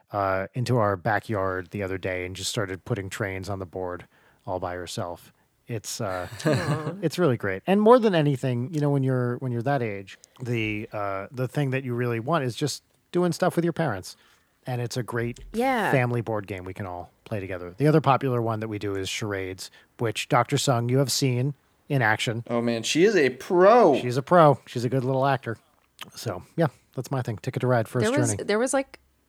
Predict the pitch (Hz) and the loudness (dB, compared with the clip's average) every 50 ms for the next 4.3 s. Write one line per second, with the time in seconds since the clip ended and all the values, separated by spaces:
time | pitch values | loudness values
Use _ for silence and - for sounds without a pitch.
0 | _ _ _ _ _ _ _ _ 202 202 - - - - 190 175 165 165 165 165 | _ _ _ _ _ _ _ _ -6 -6 -4 -6 -4 -4 -2 -2 -2 -2 -2 0
1 | 170 170 170 160 156 - - 165 156 - 156 151 160 - 170 147 - - 160 156 | -2 -2 -2 -4 -6 -6 -6 -6 -4 -4 -4 -4 -4 -6 -8 -6 -4 -4 -4 -4
2 | 151 151 147 147 147 143 143 151 143 - - 147 147 - 143 135 139 156 143 139 | -2 -2 -2 -2 -2 -2 -2 -4 -4 -4 -6 -6 -6 -6 -6 -6 -6 -4 -6 -6
3 | 135 - 135 - - 147 - 139 147 - - - 170 160 175 147 139 - - 143 | -6 -8 -8 -8 -6 -6 -6 -6 -6 -8 -6 -6 -4 -4 -4 -6 -6 -6 -4 -2
4 | 147 147 143 139 - | -2 -2 -2 -4 -8